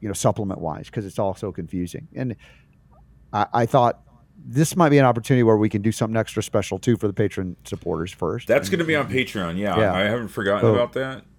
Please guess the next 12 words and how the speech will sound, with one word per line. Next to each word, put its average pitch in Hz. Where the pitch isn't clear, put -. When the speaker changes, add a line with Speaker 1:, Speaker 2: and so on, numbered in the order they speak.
Speaker 1:
Yeah, 113
so 120
Speaker 2:
Um, -
Speaker 1:
I 123
could 123
do 139
a 131
little 123
video 117
even 113
up -
in -